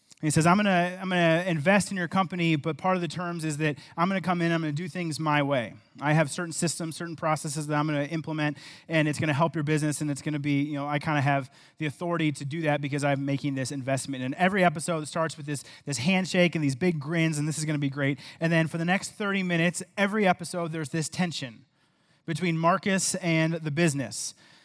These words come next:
of them saying, "Well, this is how we used to do it," or, That won't work, or, "We've already tried that," and him saying, "Well, we're gonna make this investment here, we're gonna retrofit this space, we're gonna create new systems." And he says, "Trust me, this is, this works, I've done this before, I have this certain way,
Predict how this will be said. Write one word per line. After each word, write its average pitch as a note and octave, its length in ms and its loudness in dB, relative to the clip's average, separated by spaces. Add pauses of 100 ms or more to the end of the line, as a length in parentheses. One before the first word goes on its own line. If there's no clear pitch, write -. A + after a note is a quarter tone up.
(300)
of D#3 120 6
them F#3 160 4
saying, F#3 320 6
"Well, F3+ 200 2
this F#3+ 140 -2
is F#3+ 40 2
how F#3+ 140 6
we F3 100 4
used G3 200 2
to G#3 40 -4
do F#3+ 180 -2
it," F#3 80 0
or, E3 60 2
That F3+ 180 8
won't F3+ 200 -2
work, F3 260 -2
or, E3+ 40 -2
"We've D3 100 0
already F#3+ 180 0
tried E3 300 0
that," E3+ 160 6
and E3 80 0
him E3+ 160 0
saying, E3 200 2
"Well, D#3+ 80 0
we're F#3+ 100 0
gonna G3 120 0
make F3 180 2
this F#3 200 -2
investment E3 360 -2
here, D#3+ 200 2
we're E3 120 -2
gonna E3+ 140 -2
retrofit E3+ 500 -2
this D#3+ 140 -6
space, E3+ 420 -2
we're E3+ 60 -10
gonna E3 160 -6
create F3 240 -2
new F3 140 -6
systems." E3+ 480 -6
And - 320 -16
he F3+ 60 0
says, E3+ 180 2
"Trust - 280 0
me, G3 120 -4
this F3+ 160 0
is, F#3+ 100 -6
this E3 220 -4
works, G3 320 -4
I've D#3+ 120 0
done G3 160 -2
this F#3+ 140 -6
before, F3 400 -2
I D#3+ 60 8
have F#3 180 6
this F3+ 140 -6
certain F3+ 300 -8
way, E3+ 280 2